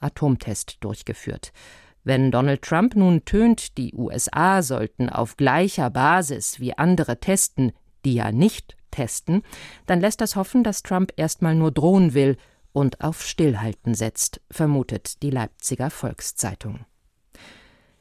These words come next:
Die Zeitungen der Mediengruppe Bayern mahnen,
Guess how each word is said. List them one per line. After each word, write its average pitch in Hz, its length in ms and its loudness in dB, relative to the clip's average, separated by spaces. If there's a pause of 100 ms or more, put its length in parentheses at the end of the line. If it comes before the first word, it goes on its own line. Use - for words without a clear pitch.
(140)
Die 208 140 2
Zeitungen 226 480 2
der 196 160 2
Mediengruppe 180 640 0
Bayern 165 420 2
mahnen, 160 420 4